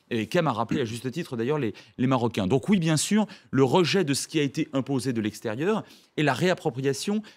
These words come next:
de sa propre histoire. Euh, les Arabes, au fond, depuis le treizième,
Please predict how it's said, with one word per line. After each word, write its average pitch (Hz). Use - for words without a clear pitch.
de 151
sa -
propre 170
histoire. 101
Euh, 113
les 151
Arabes, 156
au 131
fond, 196
depuis 127
le 123
treizième, 147